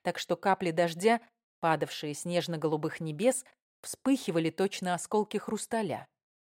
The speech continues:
и разбивались на тротуаре в светящуюся пыль.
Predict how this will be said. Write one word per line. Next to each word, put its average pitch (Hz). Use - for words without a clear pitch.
и 143
разбивались 165
на 165
тротуаре 190
в -
светящуюся 160
пыль. -